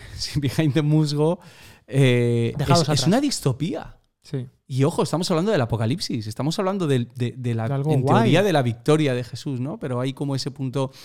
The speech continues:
Speaker 1: distópico y al final eso es lo que se queda ahí. Te voy a contar algo, no sé si, si voy a ser
Speaker 2: Random, random.
Speaker 1: Sí, no sé si voy a ser capaz de contarlo en condiciones, si no luego lo cortas.
Speaker 2: Vale.
Speaker 1: Pero, eh,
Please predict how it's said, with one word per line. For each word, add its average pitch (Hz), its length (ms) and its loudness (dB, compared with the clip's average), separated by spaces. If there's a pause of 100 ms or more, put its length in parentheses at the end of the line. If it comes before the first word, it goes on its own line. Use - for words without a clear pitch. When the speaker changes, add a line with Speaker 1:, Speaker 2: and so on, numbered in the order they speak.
(260)
Speaker 1:
distópico 185 420 2
y 214 80 0
al 147 100 2
final 143 300 0
eso 170 160 -2
es 180 80 -4
lo 165 100 -2
que 139 100 -6
se 127 140 -6
queda 120 380 -4 (300)
ahí. 135 200 2 (200)
Te 147 100 -4
voy 143 80 2
a 147 60 -4
contar 160 360 0
algo, 139 380 0 (160)
no 139 180 0
sé 175 140 -2
si, 156 200 -4
si - 120 -6
voy 135 140 4
a 135 60 6
ser 175 80 8
Speaker 2:
Random, 190 280 6
random. 185 280 2
Speaker 1:
Sí, 160 200 6
no 165 140 4
sé 208 120 2
si 202 100 2
voy 190 100 6
a 175 80 4
ser 160 80 2
capaz 156 220 4
de 170 100 2
contarlo 139 560 4
en 139 100 0
condiciones, 127 480 2
si 139 80 0
no 127 120 2
luego 123 180 0
lo 113 100 2
cortas. 104 360 -6 (200)
Speaker 2:
Vale. 127 200 -4 (140)
Speaker 1:
Pero, 151 460 6
eh, 123 600 2